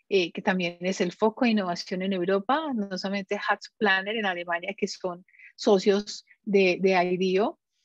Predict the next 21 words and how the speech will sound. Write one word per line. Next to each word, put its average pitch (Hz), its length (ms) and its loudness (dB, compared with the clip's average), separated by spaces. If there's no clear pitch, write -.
sino 202 360 0
que 196 120 0
también, 196 520 0
eh, 208 280 -6
todo, 208 440 4
toda 208 340 0
la 202 520 -4
península 220 420 2
escandinava, 185 640 -2
lo 202 120 -2
que 175 360 -2
es, - 260 -10
eh, 175 600 0
eh, 180 180 -8
Dinamarca, 190 1160 2
eh, 175 760 0
Suecia, 190 920 4
ellos 202 340 0
empiezan 220 480 2
a 240 80 4
desarrollar 185 480 -2